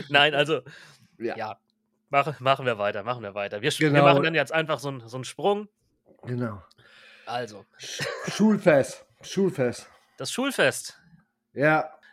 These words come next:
Speaker 1: Ja, sie sind eingeladen worden, aber haben offiziell ja keinen Ausgang, schleichen sich aber aus der Schule raus oder aus dem Kloster raus.
Speaker 2: Aus dem Kloster, ja.
Speaker 1: Ja,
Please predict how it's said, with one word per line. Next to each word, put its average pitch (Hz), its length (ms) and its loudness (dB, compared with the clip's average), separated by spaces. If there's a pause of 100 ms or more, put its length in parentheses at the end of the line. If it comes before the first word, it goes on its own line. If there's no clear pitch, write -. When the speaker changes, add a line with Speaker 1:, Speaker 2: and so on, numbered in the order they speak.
Speaker 1:
Ja, 156 180 4
sie 147 120 -6
sind 180 220 -6
eingeladen 185 540 2
worden, 185 360 -2 (120)
aber 151 640 4
haben 147 240 0
offiziell 170 560 -4
ja 190 80 0
keinen 247 420 -4
Ausgang, 127 500 -2
schleichen 139 480 0
sich 202 220 -4
aber 180 220 0
aus 160 180 2
der 156 140 0
Schule 156 380 -2
raus 123 300 2
oder 139 160 2
aus 156 140 2
dem 139 160 -4
Kloster 147 400 -2
raus. 110 400 -2
Speaker 2:
Aus 117 160 -4
dem 117 160 -8
Kloster, 101 560 -6
ja. 90 240 -10 (220)
Speaker 1:
Ja, 95 440 -6